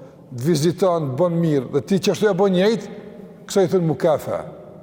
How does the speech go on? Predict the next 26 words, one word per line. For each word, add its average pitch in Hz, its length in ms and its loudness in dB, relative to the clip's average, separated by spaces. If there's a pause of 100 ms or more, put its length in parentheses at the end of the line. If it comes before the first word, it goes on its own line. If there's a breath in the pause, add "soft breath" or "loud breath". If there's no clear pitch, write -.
(380)
Kësaj 170 220 4
thon, 185 320 2
kësaj 180 260 4
thon, 190 220 2
domthon, 165 320 2
një 175 120 2
lloj, 196 200 4 (580 loud breath)
një 165 140 0
lloj 156 80 4 (100)
bashkëpunimi 175 840 2
i 160 60 0 (100)
dy 202 160 2
anshëm 220 540 2
për 196 140 2
me 180 120 4
bë 175 140 4
mirë. 123 280 0 (1800)
E 143 80 -2
nëse 151 320 0
kështu - 240 0
të 214 120 2
është 170 120 -4
niveli, 202 440 4 (580)
ky 160 80 0
s'është 233 340 0
wasil. 185 380 2